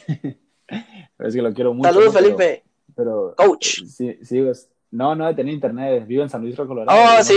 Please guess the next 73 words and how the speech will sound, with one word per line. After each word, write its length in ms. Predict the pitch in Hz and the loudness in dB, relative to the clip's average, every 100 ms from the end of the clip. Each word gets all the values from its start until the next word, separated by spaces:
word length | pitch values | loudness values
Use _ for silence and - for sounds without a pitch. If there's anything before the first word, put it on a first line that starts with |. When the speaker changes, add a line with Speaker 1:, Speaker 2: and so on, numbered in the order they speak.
| 208 196 | 6 6
Speaker 1:
sé 60 | |
qué 80 | - | 0
tenga 140 | - 294 | -10 -12
internet 300 | - - 127 | -16 -14 -12
ahorita, 160 | 135 | -2
Speaker 2:
Sí, 80 | - | 0
Speaker 1:
o 20 | 202 | 4
sea. 80 | |
Speaker 2:
es 80 | 214 | 4
que 100 | 247 | 6
el 80 | 247 | 6
modem 260 | 240 269 262 | 6 6 6
está 220 | 214 214 | 4 4
amarrado 360 | 226 233 247 240 | 6 6 6 6
a 20 | |
un 100 | 214 | 6
burro, 320 | 240 277 240 | 4 6 6
güey, 160 | 196 - | 6 4
y 80 | 202 | 4
depende 400 | 180 180 185 214 | 4 6 4 6
de 80 | 226 | 6
dónde 160 | 233 262 | 6 4
esté 220 | - 240 | 4 4
el 80 | 247 | 4
burro 220 | 254 269 | 4 6
ahorita, 340 | 254 285 - 214 | 4 4 4 4
es 120 | 220 | 4
el 80 | 247 | 2
internet 400 | 220 170 180 202 | 2 2 2 0
que 100 | 208 | -2
tienen, 320 | - 196 185 | -2 -2 -2
güey. 140 | 165 - _ _ _ _ _ _ _ _ _ - | -6 -10 _ _ _ _ _ _ _ _ _ 0
¿No 80 | 208 | 4
sabías 280 | 254 277 | 6 6
Speaker 1:
Sí, 60 | 302 | 4
Speaker 2:
eso? 120 | 233 | 2
Speaker 1:
güey, 120 | 151 | 0
exactamente. 580 | 127 117 131 127 127 127 _ _ _ _ _ _ _ _ - | -2 -8 -14 -12 -12 -14 _ _ _ _ _ _ _ _ -8
<laughs> 580 | 127 - 156 _ _ | -8 -6 -10 _ _
Me 100 | 139 | -2
lo 60 | 151 | -2
imaginaba, 380 | 147 131 135 135 | -2 -4 -6 -6
me 60 | 127 | -8
imaginaba 300 | 120 123 156 | -8 -8 -6
algo 140 | 156 | -6
por 100 | 151 | -6
el 80 | 117 | -8
estilo, 300 | - 117 113 | -8 -8 -8
pero 160 | 117 110 | -8 -8
con 140 | 107 | -10
hormigas, 420 | 95 110 131 127 | -12 -10 -8 -6
algo 140 | 127 120 | -8 -12
así, 140 | 123 | -12
no 100 | 123 | -12
sé 100 | - | -8
de 100 | 240 | -4
qué, 80 | 453 | -2
güey. 140 | 440 - | 0 -2
Speaker 2:
<laughs> 520 | 554 - - - - | -2 -2 -4 -6 -2
¿Sabías 300 | - 220 330 | 4 6 6
que 120 | 330 | 4
San 240 | 247 175 180 | 4 6 6
Luis 320 | 262 294 - | 6 4 2
Río 280 | 226 254 277 | 2 4 4
Colorado 440 | 254 202 202 247 247 | 4 6 6 6 6
es 60 | |
la 120 | 269 | 4
ciudad 280 | 247 190 196 | 4 4 6
de 60 | 226 | 6
las 160 | 180 | 4
tres 240 | - 214 226 | 2 2 4
mentiras, 460 | 226 214 294 254 | 2 2 4 4
güey? 160 | 185 | 0